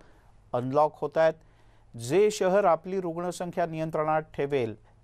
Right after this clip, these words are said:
ते लवकर unlock होईल. आजपासून विविध ठिकाणी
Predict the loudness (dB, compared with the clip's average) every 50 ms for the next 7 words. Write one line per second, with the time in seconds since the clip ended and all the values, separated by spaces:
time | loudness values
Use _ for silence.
0 | -20 -20 _ -6 -2 0 0 0 0 0 0 0 0 0 0 0 0 0 0 -2
1 | -4 -4 -4 0 2 0 0 0 -2 -6 -8 -8 -8 -10 -14 _ _ _ _ -20
2 | -20 -20 -20 _ -6 -2 0 0 -2 -2 -6 -8 -6 -6 -6 -8 -6 -6 -6 -6
3 | -6 -6 -6 -8 -8 -8 -6 -4 -4 -2 -4 -6 -10